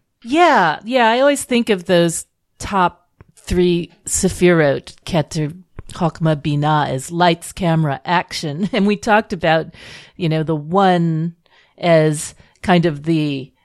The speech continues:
the seed or the impulse from which everything unfolds, and then the two as the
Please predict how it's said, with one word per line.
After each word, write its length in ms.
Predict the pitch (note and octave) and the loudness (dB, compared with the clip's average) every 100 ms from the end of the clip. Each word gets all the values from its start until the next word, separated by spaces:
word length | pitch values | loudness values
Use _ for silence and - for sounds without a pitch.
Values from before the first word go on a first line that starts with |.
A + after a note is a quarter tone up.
| _ - | _ -16
the 160 | E3+ F3 | -4 -2
seed 480 | - - F#3+ F3 D#3+ | -2 -2 2 2 2
or 100 | D3 | 0
the 180 | D#3 F#3+ | -2 4
impulse 680 | F#3 F3+ D#3 D3+ D#3 - - - - - - _ - D#3 | 4 4 0 -2 -4 -10 -10 -20 -20 -20 -20 _ -14 -12
from 220 | - E3+ D#3+ | -4 0 0
which 200 | D#3 F3+ | 0 0
everything 600 | F3+ F3 - G3 F3 D#3+ - - _ _ _ G3+ | 2 0 2 2 2 0 -16 -20 _ _ _ -2
unfolds, 720 | F#3 E3+ G3 G#3 D3+ D#3+ - | 0 0 0 2 2 -2 -6
and 260 | - E3 E3+ | -4 0 2
then 200 | E3+ E3 | 2 0
the 80 | D#3 | -6
two 680 | - - F#4 D4+ E3+ D3+ E3+ - - - - | -10 -2 0 2 2 0 -4 -10 -20 -16 0
as 280 | F3 D#3+ | 0 0
the 380 | D#3+ E3+ D#3+ D#3 | -2 0 0 -4